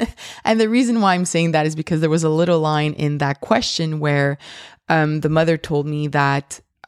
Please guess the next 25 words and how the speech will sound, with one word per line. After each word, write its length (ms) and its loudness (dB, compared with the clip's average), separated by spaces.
um, 500 -4
they're 240 2
often 420 0
fighting 600 0
with 200 -2
their, 340 -2
their 160 -2
parents, 500 -4
her 140 0
parents 420 -4
or 80 -4
her 100 -4
in-laws, 520 -2
um, 400 2
about 720 0
this, 640 -2
uh, 440 -4
lack 380 0
of 80 0
validating 580 2
their, 240 -4
their 140 -4
child's 400 -6
feelings. 460 -2
And 400 0